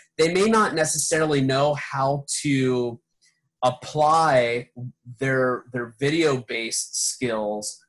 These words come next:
to the actual profession. So collectively, what would be your recommendation for any student or, uh,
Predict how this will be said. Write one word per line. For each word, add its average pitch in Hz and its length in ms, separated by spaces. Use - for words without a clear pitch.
to 180 260
the 143 200
actual 127 440
profession. 104 640
So 127 240
collectively, 120 920
what 220 140
would 262 180
be 190 100
your 170 300
recommendation 135 1000
for 120 640
any 160 500
student 151 680
or, 123 500
uh, 107 400